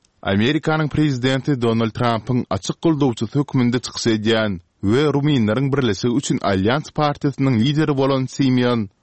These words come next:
Ruminiýanyň Moldowa bilen birleşdirilmegini hem de Ukraina berilýän harby kömegiň bes edilmegini talap edýär. Joşunly çykyşlary bilen tanalýan Simeon öň futbol huliganlarynyň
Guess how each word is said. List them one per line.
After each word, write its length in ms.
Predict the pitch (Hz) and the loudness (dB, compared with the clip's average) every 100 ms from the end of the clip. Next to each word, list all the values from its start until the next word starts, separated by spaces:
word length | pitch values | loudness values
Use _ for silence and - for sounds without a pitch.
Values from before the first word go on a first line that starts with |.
| _ | _
Ruminiýanyň 580 | 107 107 123 131 110 90 87 | 0 2 2 2 0 -2 -2
Moldowa 560 | 101 98 135 156 156 143 | -2 0 0 0 0 0
bilen 280 | 151 147 | 0 0
birleşdirilmegini 1040 | 135 143 135 143 135 131 117 117 117 117 104 _ _ | 0 0 0 -2 0 2 2 2 2 0 -2 _ _
hem 220 | - 139 | -2 0
de 60 | 147 | 0
Ukraina 480 | - - 107 120 160 156 | -4 -2 0 2 2 2
berilýän 340 | 151 143 139 131 | 0 0 -2 -2
harby 280 | 107 104 147 | -2 -2 0
kömegiň 500 | - 151 131 135 127 _ - | 0 0 2 0 -2 _ -2
bes 140 | 147 156 | -2 0
edilmegini 600 | 143 139 143 123 104 120 | -2 0 0 0 2 0
talap 300 | - 151 127 | 0 0 2
edýär. 580 | 98 90 101 101 101 87 - _ _ - | 0 0 0 0 0 -4 -12 _ _ -2
Joşunly 500 | 104 117 - 127 156 | 0 0 0 0 -2
çykyşlary 480 | - - 165 160 151 | -6 -6 -2 0 2
bilen 160 | 160 | 0
tanalýan 520 | 147 151 147 143 143 139 | 0 0 0 2 0 -2
Simeon 560 | - 139 131 127 127 - _ | -4 0 2 2 0 -6 _
öň 160 | 135 127 90 | 0 0 -2
futbol 380 | - 107 104 156 | -6 -6 0 -2
huliganlarynyň 800 | 160 156 127 139 131 123 110 135 | 0 -2 0 0 0 0 -2 -2